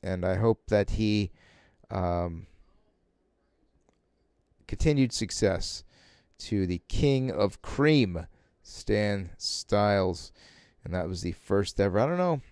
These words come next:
I don't know about, about, you know, I can't confirm it, but I'm pretty sure in that video, it was the first ever, uh, what do you,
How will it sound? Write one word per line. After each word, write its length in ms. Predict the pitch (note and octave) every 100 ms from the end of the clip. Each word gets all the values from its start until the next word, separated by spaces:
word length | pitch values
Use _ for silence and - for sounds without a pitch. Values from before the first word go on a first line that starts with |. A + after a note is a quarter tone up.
| - -
I 140 | B1
don't 180 | A1 -
know 260 | - C#2+ -
about, 260 | - D3+ F3 _ -
about, 280 | B2+ C3+ C3 -
you 80 | -
know, 80 | B2
I 60 | C3
can't 220 | C#3+ C#3
confirm 360 | C3 - D3+
it, 100 | D3
but 80 | C#3+
I'm 80 | A2+
pretty 220 | - C#3+
sure 300 | C#3 - D3+
in 80 | C3+
that 160 | C#3 C3+
video, 360 | D#3 C#3 A2
it 60 | A2 - - - -
was 80 | -
the 80 |
first 480 | - - B2 C3 - -
ever, 480 | A2 A2 A2 A2 G#2 - _ _ _ _ _ _ -
uh, 460 | F2+ F2 F2 F2 E2+ - _ _ _ _ - - _ _ _ _ _ _ - - _ _ _ _ _ _ _ _ _ _ _ _ -
what 100 |
do 40 |
you, 60 | G2